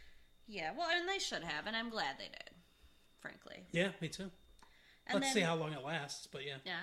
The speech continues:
Speaker 1: and then Steve and Brenda make up because he comes to see her play.
Speaker 2: Right.
Speaker 1: So the only other thing is the side story with, um, Donna and David.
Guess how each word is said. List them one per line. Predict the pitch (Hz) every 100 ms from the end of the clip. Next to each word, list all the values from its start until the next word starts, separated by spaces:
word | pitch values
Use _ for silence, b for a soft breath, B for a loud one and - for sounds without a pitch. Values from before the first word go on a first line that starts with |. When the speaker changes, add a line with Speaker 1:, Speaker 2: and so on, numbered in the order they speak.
| 202 -
Speaker 1:
and | 254
then | 254
Steve | 254 269 285
and | 285
Brenda | 247 233 233
make | 233 226 226
up | 196
because | 202 202 208
he |
comes | 214 165 175
to | -
see | 220 -
her | 214
play. | 262 175 143 175 190 - -
Speaker 2:
Right. | 143 127 143 b b -
Speaker 1:
So | 226 208
the | 196
only | 370 453 349
other | 254
thing | 262 247
is | 208
the | 208
side | 214 196 208
story | 208 - 180 180 180 - -
with, | 180 185
um, | 170 170 170 165 175 180 -
Donna | 165 165 170 170 190 B B -
and | 175 175 165 170
David. | 156 165 185 196